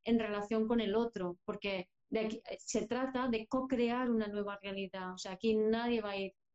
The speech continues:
por su propia cuenta, se hace con otro siempre. Entonces, ¿de qué manera me voy a armonizar, am, a coordinar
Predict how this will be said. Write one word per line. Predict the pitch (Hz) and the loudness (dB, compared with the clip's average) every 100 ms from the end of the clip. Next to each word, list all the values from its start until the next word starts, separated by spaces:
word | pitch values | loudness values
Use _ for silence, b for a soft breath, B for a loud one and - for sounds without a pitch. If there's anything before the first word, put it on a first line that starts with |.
| _ | _
por | 202 220 | -2 0
su | 220 | 2
propia | 214 208 196 | 0 0 -2
cuenta, | 226 233 226 220 180 b - | 0 4 4 2 -4 b -10
se | - | -2
hace | 214 262 254 | 0 0 2
con | 226 208 | 2 4
otro | 233 233 196 | 2 0 -4
siempre. | - 190 180 - 180 - _ _ _ | -2 -4 -4 -4 -8 -8 _ _ _
Entonces, | - 202 196 - b | -4 -2 -2 -6 b
¿de | 208 226 | -2 2
qué | 262 | 6
manera | 277 277 269 294 | 6 8 6 6
me | 269 | 4
voy | 226 240 | 4 2
a | 269 | 2
armonizar, | 269 - 220 214 214 208 208 - 247 277 277 _ _ | 0 -2 -6 -4 -4 -4 -8 -4 -2 -2 -4 _ _
am, | - 202 196 196 196 - | -6 -4 -2 -2 -2 -4
a | 208 208 | -6 -2
coordinar | 254 262 247 233 226 254 | 0 2 4 4 4 0